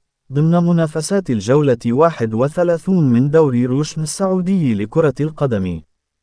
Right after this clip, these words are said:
وتقدم الفيحاء عن طريق فاشيون سكالا في الدقيقة تسعة وعشرون بتمريرة حاسمة من الصابيري،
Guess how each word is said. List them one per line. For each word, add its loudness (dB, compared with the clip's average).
وتقدم -2
الفيحاء -2
عن 0
طريق -2
فاشيون -2
سكالا 0
في -4
الدقيقة -2
تسعة -4
وعشرون 0
بتمريرة -2
حاسمة -4
من -2
الصابيري، -2